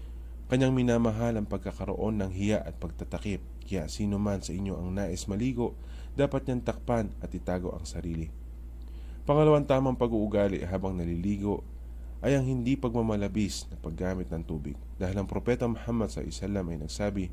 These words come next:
"May mga tao sa nasyon na ito na sila ay magmamalabis sa kalinisan at pananalangin." At napagkasunduan ng mga eskolar na mahigpit na ipinagbabawal ang pagmamalabis sa paggamit ng tubig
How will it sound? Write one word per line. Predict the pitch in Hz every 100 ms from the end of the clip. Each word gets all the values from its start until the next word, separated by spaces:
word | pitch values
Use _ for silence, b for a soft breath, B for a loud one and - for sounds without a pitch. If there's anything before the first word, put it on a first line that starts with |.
| - B B B B -
"May | 110
mga | 110 101
tao | - 110 107 104
sa | - 90
nasyon | 85 101 104
na | 92
ito | 95 104 90 - -
na | 98
sila | 107 117 127
ay | 110
magmamalabis | 104 101 107 113 113 104 107 104 - - -
sa |
kalinisan | 92 90 90 98 - 101 87 - -
at | 92 -
pananalangin." | 95 85 85 85 85 85 78 - - - - - - - - - - B B B B
At | 113
napagkasunduan | 117 110 101 101 104 98 95 104
ng | 95 90 82
mga |
eskolar | 82 - 107 107 90
na | 87
mahigpit | 82 82 80 - 120 113
na | 101
ipinagbabawal | - 95 90 90 98 120 123 95
ang | - 85
pagmamalabis | 82 82 82 80 78 110 113 -
sa | -
paggamit | 82 92 123 117
ng | 107 101
tubig | 113 107 98